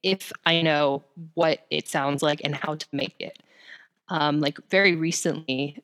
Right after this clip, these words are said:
uh, for the Wilson update, we had the sound of the torch being thrown and it landing in the ground. And at first, I was like, "Oh, that'll be super easy. Like, there's, everyone's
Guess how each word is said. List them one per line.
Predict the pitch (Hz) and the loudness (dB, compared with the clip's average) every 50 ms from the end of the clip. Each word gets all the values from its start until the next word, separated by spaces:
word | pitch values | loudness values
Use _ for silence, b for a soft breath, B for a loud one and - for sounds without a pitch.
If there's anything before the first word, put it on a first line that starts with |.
| _ - | _ -8
uh, | 156 147 143 139 139 | -6 -6 -4 -6 -6
for | - - - 165 156 151 | -4 -2 0 0 0 0
the | 151 - 147 143 | -2 -4 -4 -2
Wilson | 147 170 185 - - 180 156 | 0 0 0 0 0 0 0
update, | 147 143 _ - 151 143 143 - - | -2 -2 _ -2 -2 -2 -2 -2 -4
we | 165 156 147 | -6 -6 -6
had | - - 151 147 151 147 147 151 165 160 - _ _ _ _ _ _ _ _ _ _ _ _ _ _ - - | -4 -2 0 0 0 0 -2 -4 -6 -8 -12 _ _ _ _ _ _ _ _ _ _ _ _ _ _ -4 0
the | 160 156 160 156 156 151 147 156 | 2 2 4 4 4 2 0 -2
sound | - - - 175 175 180 180 185 | -2 2 4 4 4 4 4 2
of | - 170 160 151 156 | 2 0 0 0 -4
the | - 151 151 | -6 -8 -6
torch | - - - 202 180 - - - | -6 -4 -2 -2 0 0 0 0
being | - 202 180 170 160 | 2 2 2 2 2
thrown | - - - 170 151 151 147 151 151 160 - - - | 0 -2 -2 0 0 2 2 2 0 -2 -4 -4 -2
and | - 160 151 147 147 143 147 143 | 0 0 2 2 0 0 0 0
it | - - 151 - - | -2 -4 -4 -4 -4
landing | 180 170 156 156 160 165 165 170 165 | -4 -2 0 2 2 2 2 2 2
in | 156 147 | 0 0
the | 143 | -2
ground. | - - 143 139 135 - - 147 160 - b b b b b b b b b b b | -4 -4 -4 -4 -4 -6 -8 -10 -12 -14 b b b b b b b b b b b
And | 214 208 | 0 0
at | 185 - | 0 0
first, | - - 277 277 220 190 - 185 | 2 4 4 4 4 4 2 2
I | 185 | 2
was | 190 190 185 - | 2 2 2 4
like, | 180 170 165 160 - - - _ _ - | 4 4 4 2 -2 -8 -20 _ _ 4
"Oh, | 156 220 165 147 147 | 6 6 6 6 4
that'll | 160 170 180 180 175 | 4 4 4 4 2
be | 175 175 170 170 | 2 2 0 0
super | - - 196 - - 147 - | -2 -6 -8 -6 -4 -2 0
easy. | 185 190 165 151 143 123 127 - | 0 0 0 0 -2 -4 -4 -4
Like, | - 156 - - - | -4 -4 -6 -4 -2
there's, | - 175 180 - - - - _ _ _ - | -2 -2 0 -2 -4 -8 -12 _ _ _ 4
everyone's | 220 220 240 233 226 170 165 147 147 156 - - - - | 4 6 6 6 6 6 4 4 2 -2 -4 -6 -12 -14